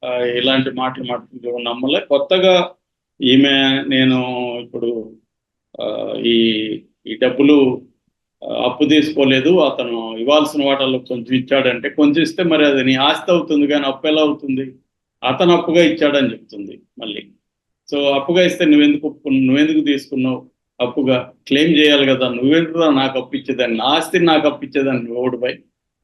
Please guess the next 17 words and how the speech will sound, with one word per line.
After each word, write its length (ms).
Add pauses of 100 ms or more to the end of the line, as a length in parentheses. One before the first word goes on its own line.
(140)
నా-, 240
నాకు 260
నా 140
ఆస్తిలో 420
వాటా 260
ఇవ్వని 340
అడగాలి 340
కదా." 220 (440)
So 140
ఇవన్నీ 440 (520)
ఆమె 340
మాటల్లో 560 (380)
మనకి 280
ఏం 180
నమ్మదగినట్టుగా 840 (220)
ఏం 180
కనపడలేదు 540